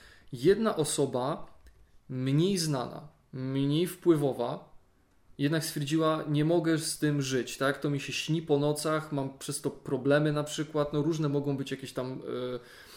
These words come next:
e, czynniki, które na to wpłynęły i ja po prostu, chuj, co by się nie działo, wychodzę z tym, tak? Po prostu robię to dla siebie, bo dłużej nie mogę, ujawniam to. I w tym momencie inne osoby, te jej podobne,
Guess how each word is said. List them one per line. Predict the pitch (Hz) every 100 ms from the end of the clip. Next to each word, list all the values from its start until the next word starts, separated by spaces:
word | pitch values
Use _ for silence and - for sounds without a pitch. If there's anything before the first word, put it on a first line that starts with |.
| - - 123
e, | 123
czynniki, | - 135 151 156
które | 151 139
na | 139
to | 131
wpłynęły | - 135 135 151 160 165 - _
i | -
ja | 165 170
po | 160
prostu, | 156 151 - 151 151 151 - - - _ -
chuj, | - - 175 123
co | -
by | 208
się | 147 143
nie | 139
działo, | 131 160 156 139
wychodzę | 131 151 143 113
z | 113
tym, | 120
tak? | 113 131 -
Po | 139
prostu | 143 - 147
robię | 160 147
to | 151
dla | 135
siebie, | - 156 147
bo | 139
dłużej | 135 151 135
nie | 120
mogę, | 135 165 180 185 - -
ujawniam | 180 151 127 113 127
to. | - - -
I | -
w | 151
tym | - 226
momencie | 196 151 135 -
inne | 175 180 196 175
osoby, | - - 156 131 156
te | 160
jej | 156 156 170 165
podobne, | 151 135 110 123 143 226 -